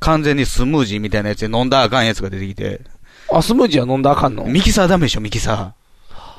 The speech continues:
Speaker 2: はあ、そういうことか。
Speaker 1: うん。
Speaker 2: 汚いもんな。
Speaker 1: ミキサーを完全、
Speaker 2: うん。
Speaker 1: お湯で洗ってますよって宣言してくれないと。
Speaker 2: うん。ああ。
Speaker 1: 熱湯処理しますよっていう。
Speaker 2: そっか。じゃあ無理やな。
Speaker 1: 一口だけ飲んだ。
Speaker 2: どうやった？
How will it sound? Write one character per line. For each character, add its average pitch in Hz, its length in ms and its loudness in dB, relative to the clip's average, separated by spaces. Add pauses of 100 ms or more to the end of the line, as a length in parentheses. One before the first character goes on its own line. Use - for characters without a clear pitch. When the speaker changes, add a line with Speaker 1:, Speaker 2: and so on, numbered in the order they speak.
Speaker 2:
は 90 960 -4
あ、 - 40 -18
そ - 160 -6
う 120 40 -4
い - 40 -14
う - 40 -10
こ - 20 -12
と - 80 -14
か。 107 200 -4
Speaker 1:
う 107 40 -4
ん。 101 220 -10 (600)
Speaker 2:
汚 156 180 0
い - 20 -2
も 110 80 0
ん - 100 -6
な。 113 60 -16
Speaker 1:
ミ 170 80 2
キ 214 120 2
サ 208 260 6
ー - 20 6
を 170 240 4
完 220 320 4
全、 202 160 2
Speaker 2:
う - 20 -6
ん。 - 80 -8
Speaker 1:
お 170 140 6
湯 220 160 4
で 226 360 6
洗 262 180 4
っ 262 100 0
て 254 100 2
ま 240 120 4
す 226 120 2
よ 180 100 4
っ 165 40 -2
て 123 400 0
宣 185 220 0
言 170 160 2
し - 20 -8
て 160 80 0
く 143 100 2
れ 139 60 4
な 107 120 2
い 95 60 -6
と。 98 280 0
Speaker 2:
う 127 80 -4
ん。 85 200 -6 (300)
あ 123 640 4
あ。 202 240 4
Speaker 1:
熱 247 40 6
湯 240 240 8
処 233 100 8
理 165 120 2
し 185 140 2
ま 170 100 4
す 160 120 0
よ 120 120 4
っ 113 60 0
て - 160 -6
い 107 160 -2
う。 - 80 -12 (300)
Speaker 2:
そ - 160 -2
っ - 20 -2
か。 - 280 -8 (340)
じ 143 100 2
ゃ 151 40 6
あ 135 40 4
無 147 120 4
理 127 100 4
や 90 100 2
な。 101 220 -8
Speaker 1:
一 175 200 4
口 156 180 0
だ 175 100 4
け 180 60 4
飲 131 100 0
ん - 80 -4
だ。 - 120 -14 (440)
Speaker 2:
ど - 120 2
う - 20 4
や - 20 4
っ - 40 0
た？ - 160 -2